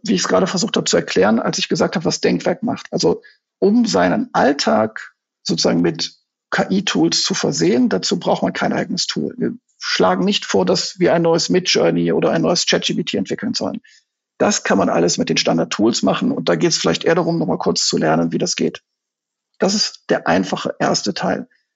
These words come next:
Der zweite Teil ist, und das ist der, der eigentlich den höchsten Produktivitätszuwachs verspricht, ist, wenn man auf diese Tools, die alle eine Schnittstelle anbieten, auf die man seine eigene spezifische Software anbauen kann,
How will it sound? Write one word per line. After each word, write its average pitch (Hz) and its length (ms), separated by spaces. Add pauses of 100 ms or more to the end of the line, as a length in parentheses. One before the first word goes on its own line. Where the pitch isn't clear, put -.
(160)
Der - 60
zweite 254 420
Teil - 340
ist, - 200
und 170 140
das - 120
ist - 240
der, - 200
der 98 180
eigentlich - 280
den - 220
höchsten 226 380
Produktivitätszuwachs - 1200
verspricht, - 600
ist, - 360 (520)
wenn - 120
man 85 300
auf - 320
diese 90 380
Tools, - 640
die - 160
alle 117 260
eine 101 220
Schnittstelle 110 580
anbieten, 104 680 (380)
auf - 160
die 190 120
man 208 140
seine 180 300
eigene 214 320
spezifische - 560
Software 196 500
anbauen - 400
kann, - 360